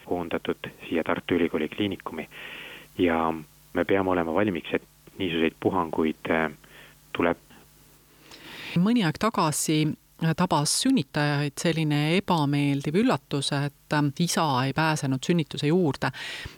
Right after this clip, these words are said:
Speaker 2: Samas abikaasaga ollakse ju kodus kogu aeg koos ninapidi. Et kuidas kliinikumis praegu on reeglid seatud ja, ja kas siin on plaanis, äh, mingeid muudatusi teha, et tulevikus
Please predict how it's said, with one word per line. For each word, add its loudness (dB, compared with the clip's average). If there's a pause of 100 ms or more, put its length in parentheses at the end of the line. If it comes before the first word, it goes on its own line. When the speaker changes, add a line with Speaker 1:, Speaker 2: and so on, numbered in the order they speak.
(240)
Speaker 2:
Samas 2
abikaasaga 0
ollakse 2
ju 2
kodus 0
kogu 2
aeg -2
koos 2
ninapidi. 0 (300)
Et -4
kuidas 0
kliinikumis 0
praegu 0
on 2 (100)
reeglid 0
seatud -2
ja, 0
ja 0
kas -2
siin 2
on 2
plaanis, 2
äh, 2
mingeid -2
muudatusi 0
teha, 0
et -4
tulevikus 0